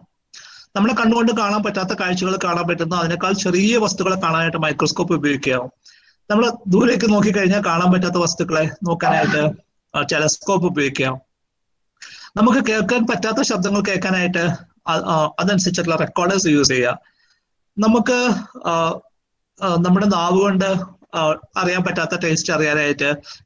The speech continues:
chemical reactions നടക്കുന്ന litmus paper പോലെയുള്ള പേപ്പറുകൾ ഉണ്ടാക്കുക. ഇങ്ങനെ നമ്മുടെ ഇന്ദ്രിയങ്ങളെ എത്ര push ചെയ്യുന്നു, എത്ര എക്സ്റ്റെൻഡിലേക്ക് നമ്മൾ push ചെയ്യുന്നു എന്നുള്ളതാണ് ശാസ്ത്രത്തിന്റെ അന്വേഷണത്തിന്റെ ഒരു രീതി. ഇത് തേക്കിന്റെ,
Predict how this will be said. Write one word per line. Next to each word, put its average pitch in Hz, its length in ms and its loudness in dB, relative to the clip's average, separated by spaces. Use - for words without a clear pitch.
chemical 156 260 0
reactions 165 560 0
നടക്കുന്ന 151 340 -2
litmus 156 420 -2
paper 151 300 -2
പോലെയുള്ള 160 360 0
പേപ്പറുകൾ 151 560 0
ഉണ്ടാക്കുക. 135 460 -2
ഇങ്ങനെ 269 300 4
നമ്മുടെ 233 320 2
ഇന്ദ്രിയങ്ങളെ 196 840 2
എത്ര 190 240 -2
push 185 320 -2
ചെയ്യുന്നു, 151 280 -2
എത്ര 247 340 -2
എക്സ്റ്റെൻഡിലേക്ക് 170 640 2
നമ്മൾ 156 260 2
push 160 280 2
ചെയ്യുന്നു 185 260 4
എന്നുള്ളതാണ് 143 500 2
ശാസ്ത്രത്തിന്റെ 143 640 -2
അന്വേഷണത്തിന്റെ 165 840 4
ഒരു 151 140 2
രീതി. 131 340 0
ഇത് 285 300 4
തേക്കിന്റെ, 233 520 4